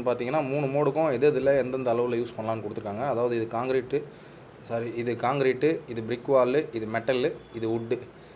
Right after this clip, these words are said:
இது நாலுத்துலேயும் எந்தெந்த மோடில் வச்சு ஹோல்ஸ் பண்ணணும், எந்தெந்த சைஸில் வச்சு ஹோல்ஸ் பண்ணணும், எல்லாத்தையும் இதில் டீட்டெயிலாக கொடுத்துருக்காங்க. இதில் கொடுக்குற டீட்டெயில் பார்த்தீங்கன்னா ஒரு ரெஃபரன்ஸுக்கு மட்டும் தான். But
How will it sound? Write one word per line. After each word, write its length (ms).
இது 160
நாலுத்துலேயும் 460
எந்தெந்த 340
மோடில் 280
வச்சு 220
ஹோல்ஸ் 240
பண்ணணும், 300
எந்தெந்த 360
சைஸில் 380
வச்சு 200
ஹோல்ஸ் 220
பண்ணணும், 340
எல்லாத்தையும் 380
இதில் 220
டீட்டெயிலாக 320
கொடுத்துருக்காங்க. 460
இதில் 220
கொடுக்குற 320
டீட்டெயில் 280
பார்த்தீங்கன்னா 360
ஒரு 120
ரெஃபரன்ஸுக்கு 460
மட்டும் 220
தான். 120
But 100